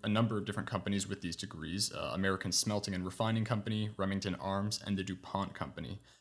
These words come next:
So at DuPont, uh, Bill Gore is working in fluoropolymer research, and having this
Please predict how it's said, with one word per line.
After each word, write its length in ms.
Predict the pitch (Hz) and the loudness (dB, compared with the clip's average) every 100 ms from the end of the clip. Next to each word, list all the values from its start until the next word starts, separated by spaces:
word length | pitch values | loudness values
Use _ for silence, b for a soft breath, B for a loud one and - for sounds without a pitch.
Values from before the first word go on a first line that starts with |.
| b _ _ _ _ | b _ _ _ _
So 180 | - - | -4 2
at 200 | 120 - | 2 2
DuPont, 560 | 120 - 92 87 110 b b b - | -2 -2 -4 -4 -6 b b b -12
uh, 180 | - 76 - | -6 -6 2
Bill 200 | 120 131 | 4 4
Gore 320 | 110 98 101 | 2 0 0
is 140 | 95 98 | 0 2
working 340 | 104 123 131 | 2 2 2
in 80 | 110 | 2
fluoropolymer 880 | - 95 95 101 - 90 92 87 | -2 -4 -2 -2 0 -2 0 0
research, 520 | 101 104 - 78 73 - | 2 4 4 2 -4 -2
and 160 | 92 | -2
having 340 | - 127 139 117 | 2 2 4 4
this 260 | 107 - | 2 0